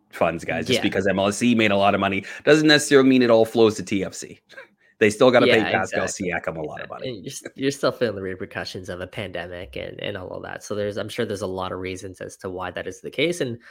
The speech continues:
Speaker 2: the biggest one, of course, is Toronto F C right now still have the highest payroll in Major League Soccer,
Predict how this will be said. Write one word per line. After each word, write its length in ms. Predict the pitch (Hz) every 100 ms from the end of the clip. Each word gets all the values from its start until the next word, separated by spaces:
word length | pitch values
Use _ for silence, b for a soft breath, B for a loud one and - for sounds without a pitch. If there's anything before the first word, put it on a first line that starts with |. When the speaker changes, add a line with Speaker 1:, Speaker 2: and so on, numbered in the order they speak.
| B B _
Speaker 2:
the 80 | -
biggest 340 | 120 120 120
one, 160 | 120 110
of 80 | 110
course, 300 | 113 113 117
is 180 | 117 -
Toronto 220 | 110 110
F 80 | 110
C 160 | 107
right 280 | 95 101 92
now 280 | 104 110 101
still 320 | - - 104
have 240 | 104 98
the 60 | 95
highest 580 | - 95 95 - - _
payroll 560 | - 90 95 - - _ _ _ -
in 120 | 104
Major 280 | 101 95 107
League 180 | 90
Soccer, 460 | - - - -